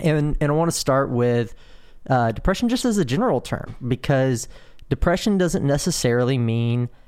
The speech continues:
a mental illness. People do get depressed normally,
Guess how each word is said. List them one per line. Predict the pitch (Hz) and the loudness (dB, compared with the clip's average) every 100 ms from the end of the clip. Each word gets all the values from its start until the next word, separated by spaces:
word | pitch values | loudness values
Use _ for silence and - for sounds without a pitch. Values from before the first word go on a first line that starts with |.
| - - | -20 -2
a | 127 123 120 | 0 2 2
mental | 123 123 156 | 2 0 0
illness. | 202 254 113 - - | 2 0 -2 -6 -8
People | - 131 - 190 214 190 139 | -4 -2 2 2 0 -6 -6
do | - 254 | -2 -2
get | - - | -2 -2
depressed | - - - - - - 127 | -4 -2 -4 -4 -8 -8 -2
normally, | 117 117 110 110 113 | 0 0 0 -2 -6